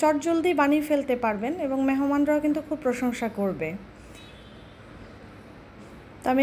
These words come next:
এভাবে কেটে নিচ্ছি এক এক করে। তো আমি আর একটা কেটে দেখিয়ে দিচ্ছি।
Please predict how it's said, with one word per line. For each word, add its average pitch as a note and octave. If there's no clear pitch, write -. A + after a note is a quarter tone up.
এভাবে C#4+
কেটে D4+
নিচ্ছি B3+
এক A#3+
এক B3
করে। A#3
তো -
আমি C#4
আর A#3+
একটা D4+
কেটে E4
দেখিয়ে C#4+
দিচ্ছি। B3